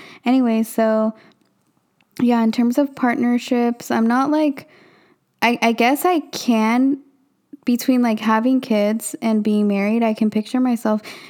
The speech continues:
being married a little bit more than I can picture myself having kids. But I wouldn't, like, say that it's something that I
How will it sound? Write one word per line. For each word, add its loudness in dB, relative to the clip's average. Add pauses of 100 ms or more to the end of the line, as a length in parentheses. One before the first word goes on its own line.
(120)
being 2
married 2
a 2
little 2
bit -2
more 0
than 0
I 0
can -2
picture -2
myself 0
having 0
kids. -2 (840)
But 0
I 2
wouldn't, 0
like, -4 (480)
say -2
that 2
it's -4 (500)
something 0
that 0
I 0